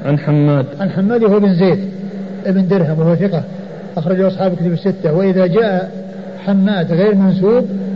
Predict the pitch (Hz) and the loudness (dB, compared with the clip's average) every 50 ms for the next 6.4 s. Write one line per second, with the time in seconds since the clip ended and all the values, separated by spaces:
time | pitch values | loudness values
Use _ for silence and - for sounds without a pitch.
0 | - - - - - - - 160 165 185 202 202 202 180 185 190 185 190 196 202 | -8 -8 -10 -10 -10 -10 -6 -2 0 0 2 2 2 2 2 2 2 2 2 2
1 | 202 185 220 214 190 - 190 196 185 185 185 196 208 196 190 180 185 175 175 185 | 0 0 0 0 0 0 2 2 2 2 2 2 0 0 0 0 0 0 2 2
2 | 180 185 208 240 247 233 - - - - - - - - - - - 196 190 190 | 4 4 4 2 2 0 -2 -6 -10 -10 -12 -12 -10 -12 -12 -12 -10 -6 -4 -2
3 | 175 160 160 196 185 220 208 - 220 226 240 - - 180 165 180 180 185 190 180 | -2 0 -2 0 0 0 0 0 -2 -4 -4 -4 -6 -4 -2 0 0 0 0 2
4 | 208 226 - 175 - 185 165 165 196 220 233 240 254 262 - - - - - - | 2 2 2 2 0 0 0 0 0 0 0 0 -2 -2 -4 -8 -12 -14 -14 -16
5 | - - - 190 190 196 185 - 220 240 233 202 - - 185 190 196 190 185 175 | -16 -4 0 2 2 2 2 2 2 2 2 2 0 0 0 2 2 4 4 4
6 | 165 165 165 151 160 160 151 | 4 4 4 4 4 2 2